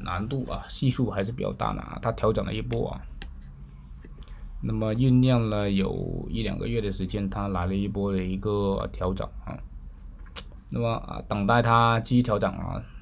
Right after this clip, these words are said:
等待基金的一个充足啊，反正现在一个啊，价格也是非常低啊，非常低，有很多币种的价格还是很低的啊，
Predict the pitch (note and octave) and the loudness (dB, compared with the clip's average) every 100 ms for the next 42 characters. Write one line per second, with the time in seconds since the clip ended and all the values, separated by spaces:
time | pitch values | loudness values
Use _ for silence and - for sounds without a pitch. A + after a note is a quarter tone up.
0 | - - F2 A#2 A#2 A2 - C#3+ C3 C3+ | -8 -4 -2 0 0 -2 -2 0 4 6
1 | C3+ A2+ A2 A#2 D3 D3 B2 G2 G2 F#2+ | 6 4 0 0 0 0 0 -2 -4 -6
2 | G#2+ A2 A2+ A2+ G#2+ G#2 A2 - - - | -6 -4 -2 -2 -2 -4 -4 -8 -12 -16
3 | - - - - - A#2 G#2+ G2 G2 - | -16 -16 -8 -4 4 4 4 2 0 0
4 | G2+ G2+ - G2 F#2+ F#2+ A#2 B2+ G2 - | -4 -4 -6 -6 -6 0 2 2 0 -6
5 | G#2+ G2 F#2+ G#2+ G#2+ - A#2+ A#2+ B2 B2+ | -6 -6 -4 -4 -4 2 4 4 2 2
6 | D#3 A#2 F2+ G2+ A#2+ G#2+ - F#2+ G#2 G2+ | 2 2 -2 -2 -2 -2 -2 -4 -4 -8
7 | - - - G#2+ A2+ - | -8 -8 -4 -2 -2 -6